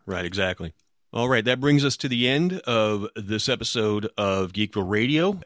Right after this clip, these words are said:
As usual, if, if this is the first time you're hearing us, we can be found at Geekville Radio. We are all over the podcatchers. We are on Apple Podcasts, Google Podcasts, Stitcher,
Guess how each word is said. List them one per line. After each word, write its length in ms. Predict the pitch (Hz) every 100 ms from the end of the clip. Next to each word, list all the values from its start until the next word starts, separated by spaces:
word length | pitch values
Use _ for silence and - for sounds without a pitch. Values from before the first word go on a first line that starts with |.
| -
As 260 | 104 95 95
usual, 420 | 113 143 156 151
if, 160 | 101 101 98
if 220 | 107 98
this 140 | 104 98
is 60 |
the 100 | 95
first 260 | 90 107 -
time 220 | 117 110
you're 100 | 98
hearing 320 | 98 123 143
us, 240 | 151 151 - -
we 320 | 92 92 95
can 120 | -
be 80 | 98
found 260 | 90 98 95
at 40 |
Geekville 320 | 92 98 92 87
Radio. 480 | 104 117 120 120
We 200 | 123 104
are 240 | 92 87 87 _ _ _
all 380 | - 113 147 160
over 460 | 156 147 131 123 113
the 180 | 107 107
podcatchers. 920 | 113 110 104 113 104 120 127 139 -
We 140 | 101
are 180 | 92 95
on 280 | 92 92 87 _ _ _
Apple 300 | - 113 120
Podcasts, 680 | - 127 117 - 117 110 -
Google 280 | 110 127 120
Podcasts, 880 | 123 117 107 117 110 107 - - - _ _ _ -
Stitcher, 720 | - 127 127 - 127 120 123